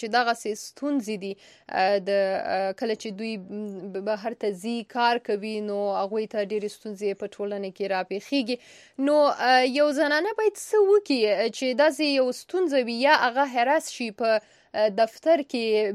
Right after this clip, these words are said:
بیرون کې د کار ځای کې، یا په پوهنتون کې، آه، یا په مکتب کې د چا د خوا نه هراس شي یا په لاره کې، هغوی باید څه وکړي، کوم ګام پورته کړي دغه مېرمنې یا دغه ځوانې، آه، نجونې، آه، څه باید وکړي؟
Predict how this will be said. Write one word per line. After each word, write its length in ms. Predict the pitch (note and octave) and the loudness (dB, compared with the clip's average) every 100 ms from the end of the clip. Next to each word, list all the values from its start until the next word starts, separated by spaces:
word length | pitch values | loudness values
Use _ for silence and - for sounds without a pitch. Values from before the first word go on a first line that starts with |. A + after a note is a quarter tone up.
| G3+ | -2
بیرون 360 | A#3 C4 D4 | -2 0 0
کې 200 | B3+ A#3+ A3+ G#3 | -2 -2 -2 0
د 100 | G#3 | -2
کار 320 | G#3 B3+ B3 | -2 0 2
ځای 320 | B3 A3 A#3+ A3+ | 2 -2 -4 -8
کې، 120 | A#3 A3 B3 | -8 -2 2
یا 120 | C4+ | 2
په 140 | C4 | 2
پوهنتون 600 | A#3+ A#3+ A#3+ A3+ A3+ D#4+ D4+ | -4 -4 -4 -6 -2 0 0
کې، 200 | C4+ A#3 - _ _ - | 0 -4 -4 _ _ -2
آه، 160 | A3+ A#3+ C4+ | 0 2 2
یا 80 | |
په 200 | C4+ C#4 | 2 2
مکتب 420 | B3 A#3+ - D#4+ E4+ - | 0 -2 -4 -2 -2 -2
کې 260 | C4 A3 G#3 | -2 0 0
د 160 | A3 | -2
چا 220 | G#3+ B3+ | -2 0
د 80 | A3+ A3+ | 0 0
خوا 160 | A3+ | -2
نه 80 | A3 | -2
هراس 360 | A3+ A3 B3 C4 - | -2 2 2 0 -8
شي 160 | A3+ G#3 G#3 | -6 -4 0
یا 80 | A3+ | 0
په 140 | A3+ | 0
لاره 320 | G#3 A#3 C#4 B3 | 0 4 4 2
کې، 160 | - G#3+ | 0 -2
هغوی 200 | A3 F4 | 0 0
باید 220 | E4 E4+ C#4 | 2 0 -2
څه 180 | - F#4 | -2 0
وکړي، 280 | F4 E4 C#4+ - | 0 -2 -4 -4
کوم 220 | F4 E4 | -2 0
ګام 220 | C#4 D#4 E4+ - | 0 0 0 0
پورته 300 | A#3+ - - | -2 -2 -6
کړي 200 | - G#3+ | -6 -2
دغه 240 | G#3 G#3 | 0 2
مېرمنې 460 | G3+ G3+ G#3 G#3+ G#3 G3 | 0 -2 -2 -4 -2 -2
یا 80 | F#3+ | -2
دغه 260 | A3 G#3+ G#3 F#3+ | -2 0 -2 -2
ځوانې، 400 | G#3+ A#3+ B3 A3 G#3 - _ - | -4 -2 -2 -4 -8 -20 _ -2
آه، 260 | G#3+ A3 G#3+ A3+ | 2 2 0 -4
نجونې، 400 | G#3 C4 A#3 G#3 G#3 | -2 -2 -2 -2 -4
آه، 320 | - G3+ G3+ | -2 0 0
څه 180 | G#3+ - F4+ | -2 -2 2
باید 240 | A3 G3 | 2 0
وکړي؟ 380 | F#3+ F#3+ F#3 | -6 -8 -10